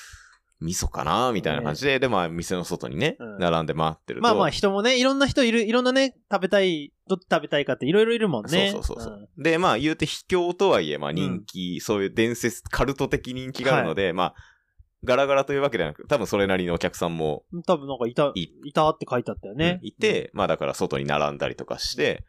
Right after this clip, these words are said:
Speaker 2: うん。
Speaker 1: 待ってると、
Speaker 2: うん。
Speaker 1: まあその、お母ちゃんが、
Speaker 2: はい。
Speaker 1: 注文聞きに来るんだよ。
Speaker 2: うん。
Speaker 1: 「注文は？」っつって。
Speaker 2: うん。
Speaker 1: 「アリラン、アリラン、アリラン大盛り、アリラン」っつって。「味噌」って言うと。
Speaker 2: うん。
Speaker 1: 「味噌？」
Speaker 2: <laughs>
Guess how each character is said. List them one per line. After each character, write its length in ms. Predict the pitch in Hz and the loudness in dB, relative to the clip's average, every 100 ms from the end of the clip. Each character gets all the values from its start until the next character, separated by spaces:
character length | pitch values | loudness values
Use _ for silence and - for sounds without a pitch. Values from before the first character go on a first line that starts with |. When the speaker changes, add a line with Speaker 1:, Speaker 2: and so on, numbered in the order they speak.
| _ | _
Speaker 2:
う 40 | 123 | -20
ん。 120 | 110 _ | -20 _
Speaker 1:
待 200 | 92 82 | -4 -2
っ 20 | |
て 120 | - 71 | -4 -8
る 100 | 71 | -2
と、 380 | 147 127 69 120 | 2 2 0 -6
Speaker 2:
う 40 | |
ん。 20 | |
Speaker 1:
ま 100 | 113 | -4
あ 20 | 113 | -2
そ 100 | 92 | -2
の、 300 | 80 69 - - - - _ _ - - _ | -4 -6 -8 -18 -20 -20 _ _ -18 -18 _
お 100 | 95 | -2
母 160 | 98 87 | 0 0
ち 80 | |
ゃ 60 | 73 | -2
ん 60 | 69 | -4
が、 260 | 60 58 | -6 -6
Speaker 2:
は 220 | - 117 98 | -8 -8 -6
い。 60 | - - _ _ - | -10 -12 _ _ -4
Speaker 1:
注 120 | 117 | -2
文 140 | 87 | 0
聞 40 | 87 | -2
き 160 | 92 | -2
に 80 | 82 | -4
来 140 | 78 69 | -2 -6
る 60 | |
ん 40 | - | -6
だ 60 | |
よ。 60 | _ _ | _ _
Speaker 2:
う 200 | 113 - | -12 -10
ん。 40 | - | -4
Speaker 1:
「注 80 | 104 | 0
文 160 | 107 | 2
は？」 140 | 107 - | 2 0
っ 40 | |
つ 120 | - | -6
っ 20 | - | -20
て。 80 | _ _ | _ _
Speaker 2:
う 720 | 107 98 _ _ _ _ - | -20 -20 _ _ _ _ -20
ん。 0 | - - - - - _ - | -18 -14 -16 -14 -20 _ -6
Speaker 1:
「ア 60 | |
リ 120 | 107 95 | -2 0
ラ 100 | 78 | 0
ン、 80 | - - - _ - - | -4 -20 -20 _ -20 -10
ア 80 | 104 | -2
リ 80 | 98 | 0
ラ 100 | 78 | -2
ン、 100 | - | -4
ア 80 | 92 | -2
リ 80 | 104 | 0
ラ 100 | 85 | 0
ン 60 | |
大 40 | 78 | -2
盛 200 | 73 71 | -6 -8
り、 100 | - | -6
ア 80 | 87 | -2
リ 80 | 90 | 0
ラ 140 | 76 | -2
ン」 20 | 67 | -4
っ 20 | |
つ 100 | - | -14
っ 20 | |
て。 80 | - _ - - - - - | -20 _ -18 -18 -18 -20 -2
「味 140 | 131 | -2
噌」 220 | - 82 | 0 -4
っ 20 | |
て 60 | 60 | -4
言 60 | - | -14
う 40 | |
と。 100 | - - | -18 -12
Speaker 2:
う 80 | 117 | -12
ん。 120 | 104 _ _ - | -14 _ _ -8
Speaker 1:
「味 120 | - | 0
噌？」 300 | 190 - - - - 269 - 349 392 370 | 2 2 -2 -6 -2 2 4 4 4 4
Speaker 2:
<laughs> 160 | 359 | 2